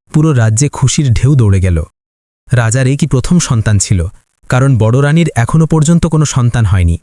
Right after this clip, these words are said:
এবার তো রাজা তাকে আরও বেশি করে ভালোবাসতে লাগলেন। এটা দেখে বড় রানী আরও বেশি হিংসা করতে লাগলেন। এবার তো তিনি মেনাবতীকে তাড়াতাড়ি রাজমহল থেকে সরাতে চাইলেন। তখন বড় রানী নিজের এক দাসীকে বললেন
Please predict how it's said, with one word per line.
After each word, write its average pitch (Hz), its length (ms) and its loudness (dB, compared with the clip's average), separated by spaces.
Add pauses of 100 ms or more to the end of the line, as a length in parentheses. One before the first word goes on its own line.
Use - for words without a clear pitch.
(300)
এবার 143 260 0
তো 175 140 -2
রাজা 156 260 -2
তাকে 165 320 -4
আরও 135 260 0
বেশি 160 240 0
করে 185 180 0
ভালোবাসতে 110 500 0
লাগলেন। 87 420 0 (440)
এটা 135 240 0
দেখে 120 220 0
বড় 104 280 0
রানী 139 280 2
আরও 120 260 0
বেশি 120 280 0
হিংসা 135 340 0
করতে 110 260 0
লাগলেন। 92 380 2 (580)
এবার 139 240 0
তো 180 120 -2
তিনি 180 220 2
মেনাবতীকে 131 680 0 (220)
তাড়াতাড়ি 139 400 0
রাজমহল 135 460 2
থেকে 147 180 -2
সরাতে 110 360 -2
চাইলেন। 87 380 0 (460)
তখন 139 320 0
বড় 104 220 2
রানী 135 200 2
নিজের 123 280 2
এক 120 140 0
দাসীকে 131 360 -2
বললেন 131 360 2